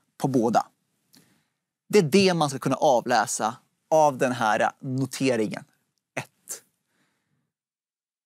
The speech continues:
Viktigt att hålla koll på de här, eh, lite noterna som kan finnas. De kan nämligen spöka lite grann. Och med de orden så ska vi gå vidare från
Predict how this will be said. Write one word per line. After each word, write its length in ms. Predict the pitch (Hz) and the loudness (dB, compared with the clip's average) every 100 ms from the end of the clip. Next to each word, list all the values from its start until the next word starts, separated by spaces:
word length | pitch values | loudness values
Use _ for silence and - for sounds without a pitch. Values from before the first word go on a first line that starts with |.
| _ - - | _ -18 -6
Viktigt 440 | 175 254 - 262 | 0 0 0 0
att 80 | 240 | 2
hålla 180 | 214 196 | 4 2
koll 260 | - 220 196 | 4 2 2
på 140 | 190 | -2
de 120 | 151 | 0
här, 260 | 151 139 139 | 2 2 4
eh, 160 | 135 - | 2 0
lite 220 | 160 - | -4 2
noterna 600 | 170 247 156 - 262 104 - _ | 4 6 4 2 -2 -2 -12 _
som 180 | - 151 | -10 -6
kan 100 | 131 | -4
finnas. 460 | 123 104 101 - _ _ _ _ - | -4 -6 -8 -10 _ _ _ _ -2
De 240 | 208 196 | 0 0
kan 240 | - 190 | 0 0
nämligen 640 | 185 165 151 147 139 139 - | 2 0 0 0 -2 -2 -8
spöka 500 | - 175 120 - 139 | -2 0 -2 -4 -6
lite 200 | - - | -6 -14
grann. 200 | - 151 _ _ _ - _ _ _ _ _ _ _ _ _ _ _ _ _ _ _ _ - | -14 -16 _ _ _ -20 _ _ _ _ _ _ _ _ _ _ _ _ _ _ _ _ 0
Och 380 | 240 - - - - | 2 2 -6 -20 -6
med 380 | 143 196 233 202 | 2 4 4 4
de 200 | 202 180 | 2 2
orden 500 | 165 151 151 151 143 | 0 2 2 2 -4
så 120 | 160 | -2
ska 300 | - 143 123 | 0 0 0
vi 100 | 131 | 0
gå 120 | 123 | -4
vidare 520 | 131 131 113 117 120 | 0 0 0 0 -2
från 460 | - - 135 127 | -4 -2 -2 0